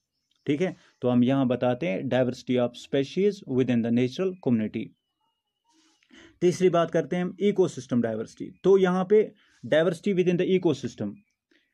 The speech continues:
यहाँ हम बोलते हैं कि diversity at the level of community and an ecosystem। तो इकोसिस्टम, इसके भी तीन टाइप्स हैं, अल्फा डाइवर्सिटी है, बीटा डाइवर्सिटी है, गामा डाइवर्सिटी है।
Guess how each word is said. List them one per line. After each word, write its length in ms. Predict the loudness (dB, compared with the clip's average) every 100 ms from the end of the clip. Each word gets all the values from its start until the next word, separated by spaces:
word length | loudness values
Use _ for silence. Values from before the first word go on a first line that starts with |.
| _ _ _ _ _ _ -2
यहाँ 200 | 0 2
हम 60 | 0
बोलते 300 | 0 0 -4
हैं 100 | -2
कि 140 | 0
diversity 520 | 2 2 0 -2 -4 0
at 120 | 0 2
the 100 | 2 4
level 160 | 4 2
of 120 | -2 0 2
community 420 | 2 2 0 -6 -8 _ _ -2
and 180 | 0 2
an 180 | 2 0
ecosystem। 600 | 0 -2 -8 -6 -6 -8 _ _ _ _ _ _ _ _ _ _ _ -2
तो 420 | 2 4 2 -2 _ _ 0
इकोसिस्टम, 580 | 2 2 0 -4 -2 0
इसके 280 | 0 2 2
भी 120 | 2
तीन 300 | 0 2 2
टाइप्स 340 | 2 0 0
हैं, 200 | -4 -4 -2
अल्फा 300 | -2 0 2
डाइवर्सिटी 520 | 2 2 0 -4 -2
है, 340 | 0 -2 -6 -2
बीटा 260 | 0 2
डाइवर्सिटी 480 | 2 2 0 -4 -4
है, 240 | -2 -2 0
गामा 300 | 0 2 2
डाइवर्सिटी 460 | 2 0 -4 -6
है। 160 | -6